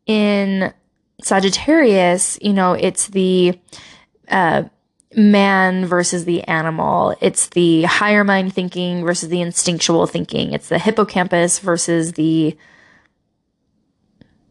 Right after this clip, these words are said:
amygdala. <laughs> I was like, "Wait a minute, what am I thinking of?" So there's a, there's a tension here, and it's going to potentially result in something that's very creative, like, a really creative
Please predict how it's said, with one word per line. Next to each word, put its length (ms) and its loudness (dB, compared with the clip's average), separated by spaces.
amygdala. 600 -2
<laughs> 40 -20
I 80 0
was 100 -2
like, 200 -2
"Wait 100 -2
a 60 -4
minute, 100 -12
what 160 -12
am 60 2
I 40 -10
thinking 360 -10
of?" 100 -18
So 560 0
there's 340 2
a, 200 -4
there's 180 4
a 80 4
tension 680 -2
here, 500 -6
and 200 2
it's 160 0
going 340 2
to 180 0
potentially 460 0
result 420 0
in 160 -2
something 360 -4
that's 220 -4
very 220 0
creative, 500 2
like, 120 2
a 80 2
really 300 -2
creative 520 0